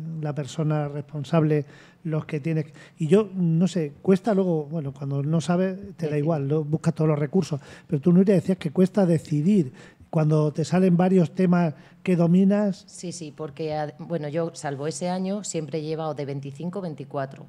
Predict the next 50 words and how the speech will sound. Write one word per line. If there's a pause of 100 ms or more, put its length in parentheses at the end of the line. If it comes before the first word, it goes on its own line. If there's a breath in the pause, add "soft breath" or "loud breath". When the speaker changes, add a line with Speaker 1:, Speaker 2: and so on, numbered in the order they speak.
Speaker 2:
Solo
me
dejaba
el
tema
de
legislación. (920 soft breath)
Pero,
claro,
cuando
te
ponen,
te
lo
sabes
los
que
te
ponen (100)
y
te
quedas
pensando
y
dices,
"A
ver,
¿cuál
creo (400 soft breath)
que
me
sé
mejor?".
Y
dices,
"Bueno,
me
lo
sé
los
dos.
¿Cuál
creo
que
me
va
a
dar
más
tiempo?".